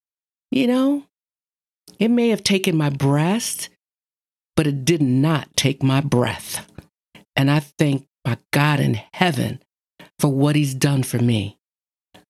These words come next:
He delivered me. He kept me cancer-free. I'm an overcomer as a result. I feel good about who I am. I feel good about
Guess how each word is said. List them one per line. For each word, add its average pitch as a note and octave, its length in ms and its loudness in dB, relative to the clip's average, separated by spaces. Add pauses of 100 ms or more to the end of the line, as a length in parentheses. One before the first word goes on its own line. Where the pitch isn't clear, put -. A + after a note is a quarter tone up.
He E3 120 0
delivered D#3 640 0
me. F3 420 0 (520)
He C#3+ 120 0 (120)
kept - 280 -2
me F3+ 140 0
cancer-free. F3 1200 0 (540)
I'm D#3 140 2
an C#3+ 80 4
overcomer F3+ 800 0
as F3 180 0
a F3+ 60 0
result. F3 600 0 (720)
I D#3+ 100 2
feel F3+ 420 0
good F3 380 2
about D#3+ 300 0
who E3+ 260 0
I B2+ 200 -2 (100)
am. F3+ 540 0 (500)
I E3 60 4
feel D#3+ 240 0
good F3+ 600 0
about D3+ 520 0